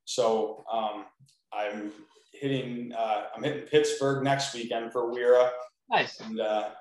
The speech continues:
Speaker 1: and at the last minute, um, my buddy Robbie asked me to join their endurance team. So I'm gonna do, I'm gonna do the endurance round, uh, the four-hour endurance, and then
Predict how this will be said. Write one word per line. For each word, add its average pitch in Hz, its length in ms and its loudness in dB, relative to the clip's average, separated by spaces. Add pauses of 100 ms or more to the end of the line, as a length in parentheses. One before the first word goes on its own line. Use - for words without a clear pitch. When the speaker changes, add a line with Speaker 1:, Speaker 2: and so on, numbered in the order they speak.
(100)
Speaker 1:
and 104 300 -12 (120)
at 113 100 -8
the 117 80 -4
last 127 400 4
minute, 135 380 2
um, 113 380 0 (400)
my 113 180 2
buddy 117 240 4
Robbie 113 920 0
asked 117 240 -2
me 113 60 -6
to 107 80 -6
join 127 240 2
their 113 140 2
endurance 120 420 0
team. 113 200 -4
So 113 160 4
I'm 120 100 4
gonna 117 220 -2
do, 117 340 2 (420)
I'm 113 180 -2
gonna 110 320 -4 (100)
do 120 120 -8
the 117 100 -4
endurance 120 760 2
round, 120 380 2 (280)
uh, 101 280 -2
the 98 80 -6
four-hour 113 460 4
endurance, 104 600 -6
and 101 160 -10
then 98 380 -4